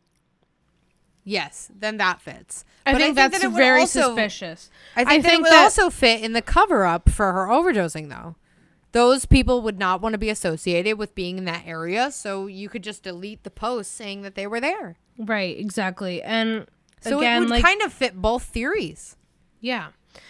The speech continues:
Speaker 2: And again, Lauren was such, like, a small girl and could, I guess, if she was that drunk, could easily be overpowered by these boys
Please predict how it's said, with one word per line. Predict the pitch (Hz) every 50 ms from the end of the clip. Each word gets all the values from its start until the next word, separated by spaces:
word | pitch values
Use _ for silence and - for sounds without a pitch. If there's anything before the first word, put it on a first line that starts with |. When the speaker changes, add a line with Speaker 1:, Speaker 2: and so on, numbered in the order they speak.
| - - - -
Speaker 2:
And | - 285 294
again, | 277 294 285 285
Lauren | 269 262 269 269 277
was | 277 277 269
such, | - 262 247 - 269
like, | 262 262 -
a | 240 220
small | - - - - 226 220 214 208 214 226 233 240 240
girl | 202 226 196 190 196 202 202 208 214 226 220 - - -
and | 208 214 208 208 202 196 208 220 - _ - - - _ _ _
could, | _ - 262 - - _
I | - 233 247
guess, | 226 262 254 247 - 269
if | 254 -
she | - - 269
was | 254 247 202 -
that | 233 226 214
drunk, | - 233 233 226 -
could | 233 220 -
easily | - 233 254 226 220 254 262 247
be | 214 202 220 208 -
overpowered | 220 226 208 220 190 180 - - - 202 220 226 214 202 180
by | - 175 185 185
these | 190 190 185 175 -
boys | _ - 202 202 202 190 185 190 190 202 -